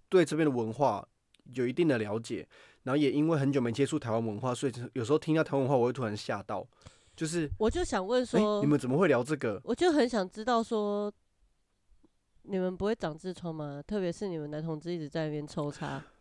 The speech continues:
Speaker 2: 应该很容易吧？
Speaker 1: 我跟你讲，我们，我们不会长痔疮，可是我们会脱窗。
Speaker 2: <laughs> 脱肛吧。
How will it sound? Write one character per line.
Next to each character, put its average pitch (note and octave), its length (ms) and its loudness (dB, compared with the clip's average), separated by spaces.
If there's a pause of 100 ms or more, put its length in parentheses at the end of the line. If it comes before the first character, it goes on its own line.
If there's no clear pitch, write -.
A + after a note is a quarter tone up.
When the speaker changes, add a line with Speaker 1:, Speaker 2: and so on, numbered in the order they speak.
(540)
Speaker 2:
应 G3 100 -8
该 A3 140 2
很 G3+ 120 2
容 D#3 200 -4
易 D#3+ 120 -2
吧？ - 260 -14 (320)
Speaker 1:
我 C#3+ 100 2
跟 F3 140 10
你 F#3+ 40 4
讲， D#3+ 140 8
我 C#3 80 8
们， C#3 300 4 (520)
我 D3 80 0
们 D#3 180 6
不 C#3+ 80 2
会 F3 120 8
长 A#2+ 200 2
痔 D3 160 2
疮， C#3 180 0
可 A#2+ 100 2
是 C3 100 2
我 D3 60 6
们 A2+ 120 2
会 C3+ 100 4
脱 G#2+ 240 0
窗。 A2+ 300 -8 (920)
Speaker 2:
<laughs> - 880 -18
脱 A3+ 200 6
肛 G3+ 260 -2 (100)
吧。 G3+ 120 -4